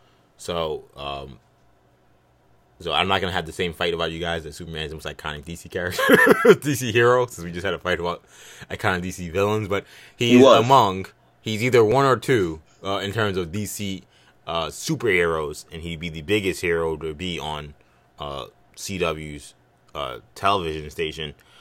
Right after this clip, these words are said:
Speaker 1: Um, this, of course, could, I'm not saying it led to what happened with, uh,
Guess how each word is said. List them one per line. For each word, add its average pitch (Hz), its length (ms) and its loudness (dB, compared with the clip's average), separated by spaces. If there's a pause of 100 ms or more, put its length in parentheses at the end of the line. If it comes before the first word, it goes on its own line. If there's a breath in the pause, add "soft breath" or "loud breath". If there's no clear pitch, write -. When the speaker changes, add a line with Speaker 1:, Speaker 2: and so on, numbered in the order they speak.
(320 soft breath)
Speaker 1:
Um, 73 500 -4 (640)
this, 85 200 -8
of 78 160 -12
course, 92 520 -4 (1300)
could, 104 420 2
I'm 117 160 2
not 123 140 2
saying 113 260 2
it 87 140 -4
led 104 360 0
to 127 460 -8
what 113 160 -4
happened 120 400 -2
with, 123 200 -4 (560)
uh, 117 340 -4